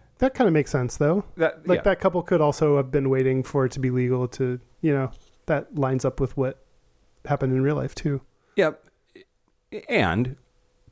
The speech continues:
Speaker 2: people were having commitment ceremonies and
Speaker 1: Yeah.
Speaker 2: other kinds of gay weddings well before legalization. What I'm interested in, and didn't look up, but maybe now I will, I don't know,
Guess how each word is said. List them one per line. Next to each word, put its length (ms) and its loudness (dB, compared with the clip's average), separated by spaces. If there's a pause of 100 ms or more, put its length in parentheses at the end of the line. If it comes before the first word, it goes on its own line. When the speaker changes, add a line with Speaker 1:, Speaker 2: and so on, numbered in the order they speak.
(180)
Speaker 2:
people 180 0
were 80 4
having 220 0
commitment 340 -2
ceremonies 560 2
and 80 2
Speaker 1:
Yeah. 80 2
Speaker 2:
other 120 2
kinds 300 -2
of 120 -4
gay 120 2
weddings 440 0
well 180 0
before 340 0
legalization. 760 -2 (360)
What 140 2
I'm 60 2
interested 320 -2
in, 100 2
and 340 -2
didn't 280 -2
look 160 0
up, 300 -2
but 160 -2
maybe 240 0
now 200 2
I 60 2
will, 320 0 (180)
I 120 0
don't 120 0
know, 200 0